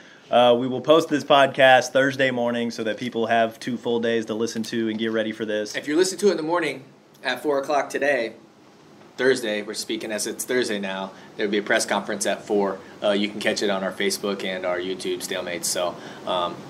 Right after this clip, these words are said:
Speaker 1: we'll have Kyvan in the building and Pat in the building. Be fireworks.
Speaker 2: That'll be awesome. That'll
Speaker 1: Yeah.
Speaker 2: be awesome. Again, there's, there's a link in the show notes here if you're listening. Um, four dollars to subscribe, Patreon slash Stalemates. Um,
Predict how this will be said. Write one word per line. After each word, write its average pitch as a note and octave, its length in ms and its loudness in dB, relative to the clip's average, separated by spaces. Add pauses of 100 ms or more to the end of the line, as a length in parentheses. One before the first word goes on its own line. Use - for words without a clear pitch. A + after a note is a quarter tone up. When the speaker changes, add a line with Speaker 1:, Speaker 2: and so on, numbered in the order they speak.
(260)
Speaker 1:
we'll G2+ 140 2
have F#2+ 100 0
Kyvan G#2+ 320 4
in G#2+ 100 -2
the G#2+ 60 -2
building G#2+ 400 -2 (400)
and F#2+ 220 -8
Pat G2+ 340 4
in G#2+ 80 -8
the G2+ 60 -6
building. G#2 360 0 (640)
Be G2 80 0
fireworks. F#2+ 580 2
Speaker 2:
That'll A2 300 8
be E2+ 120 -2
awesome. D#2 380 -2 (160)
That'll F#2 240 6
Speaker 1:
Yeah. F2 60 4
Speaker 2:
be E2+ 80 4
awesome. E2 260 2
Again, A#2 300 6
there's, G#2 220 4
there's G#2 180 0
a - 20 0
link A#2+ 240 2
in A#2 60 4
the A2 80 4
show A2+ 220 6
notes A2 240 4
here G#2+ 200 4
if G#2+ 100 -2
you're G#2+ 100 4
listening. G#2 680 0
Um, F2+ 260 2
four A#2+ 220 6
dollars A2+ 300 8
to - 80 -6
subscribe, G2+ 560 4
Patreon G2+ 420 2
slash G2+ 320 4
Stalemates. G2 520 0 (540)
Um, F#2+ 520 4